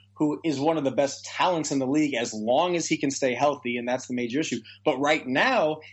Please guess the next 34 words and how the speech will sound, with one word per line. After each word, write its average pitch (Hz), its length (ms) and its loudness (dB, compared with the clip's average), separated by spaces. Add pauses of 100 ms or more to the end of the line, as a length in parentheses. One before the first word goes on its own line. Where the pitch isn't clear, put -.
he 170 260 -6
is 202 340 4
supposedly 135 520 0
healthy, 160 400 0
and 113 100 -8
so 123 300 -2
if 202 220 0
he's 254 240 0
able 180 320 0
to 151 140 -4
play 135 380 0
and 117 220 -14
be 175 200 -2
that 165 240 0
alpha 143 300 0
receiver 131 460 -2
for 160 300 0
Tyrod 135 420 0
Taylor, 123 320 -2 (300)
we've 151 200 0
seen 202 440 0
them 165 180 2
hook 170 320 0
up 147 280 2
time 151 260 0
and 156 100 -4
time 143 220 0
again 131 460 0 (220)
when 156 220 2
they're 143 100 2
both 143 300 0
on 131 120 0
the 113 80 -4
field. 151 460 2